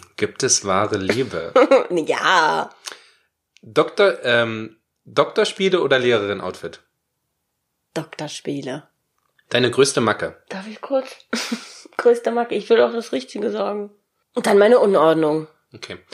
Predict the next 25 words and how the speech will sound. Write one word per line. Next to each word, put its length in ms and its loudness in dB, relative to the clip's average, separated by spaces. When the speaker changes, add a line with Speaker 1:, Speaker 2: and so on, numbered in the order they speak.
Speaker 1:
Also 180 -2
kurze 220 0
Info 180 -4
für 120 0
euch, 240 2
Anna 160 2
hat 120 0
für 100 -12
diese 220 -2
Antwort 260 -6
gerade 160 -2
zwei 160 0
Minuten 340 -6
gebraucht, 300 2
ich 80 -2
habe 100 -2
nur 80 0
die 80 2
Wartezeit 380 -2
rausgeschnitten. 580 -4
<laughs> 60 2
Ähm, 360 -4
Tiernamen 360 4
beim 160 4
Sex? 480 -4